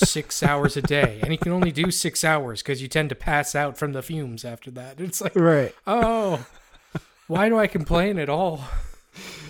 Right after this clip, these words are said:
Speaker 2: Yeah, no, that's a, that's a whole thing, isn't it?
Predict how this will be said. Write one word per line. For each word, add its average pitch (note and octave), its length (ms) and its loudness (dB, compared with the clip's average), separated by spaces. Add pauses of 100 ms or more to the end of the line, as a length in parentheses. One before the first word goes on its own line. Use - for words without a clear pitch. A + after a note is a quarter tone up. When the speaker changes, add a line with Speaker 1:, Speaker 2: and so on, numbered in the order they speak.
(260)
Speaker 2:
Yeah, B2+ 280 4
no, C3+ 200 4
that's C#3 220 4
a, D#3+ 120 2
that's E3 340 0
a C3+ 340 2 (380)
whole C#3 260 -2
thing, C#3 280 4
isn't D3 240 8
it? G#2+ 120 -4